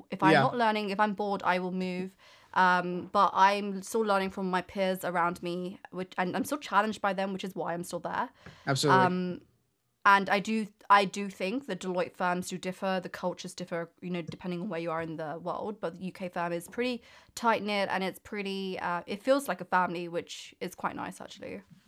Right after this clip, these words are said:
Speaker 2: Okay. And, um, so, so just, just in
Speaker 1: How's
Speaker 2: terms of
Speaker 1: Accenture, by the way? I'm quite curious.
Speaker 2: How's Accenture?
Speaker 1: Yeah.
Speaker 2: Uh, it, it's great. It's been great to me.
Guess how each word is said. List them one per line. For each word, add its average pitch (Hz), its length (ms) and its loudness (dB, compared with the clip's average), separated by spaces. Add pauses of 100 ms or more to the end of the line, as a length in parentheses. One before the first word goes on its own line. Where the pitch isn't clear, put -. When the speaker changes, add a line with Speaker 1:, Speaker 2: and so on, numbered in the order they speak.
(120)
Speaker 2:
Okay. - 300 6 (1300)
And, 175 220 6
um, 165 580 8
so, 190 360 4
so 185 180 0
just, 202 360 2
just 202 260 2
in 190 100 2
Speaker 1:
How's 190 180 6
Speaker 2:
terms 170 140 2
of 254 120 6
Speaker 1:
Accenture, 208 380 -4 (220)
by 190 140 -4
the 180 100 -4
way? - 220 -6
I'm 196 100 -8
quite 233 180 -10
curious. 196 420 -8 (460)
Speaker 2:
How's 190 200 10
Accenture? 196 460 8 (500)
Speaker 1:
Yeah. 190 200 8
Speaker 2:
Uh, 226 160 10
it, 233 160 10
it's 254 200 8
great. - 260 4
It's 208 120 4
been 359 140 10
great 214 200 12
to 165 120 2
me. 147 260 2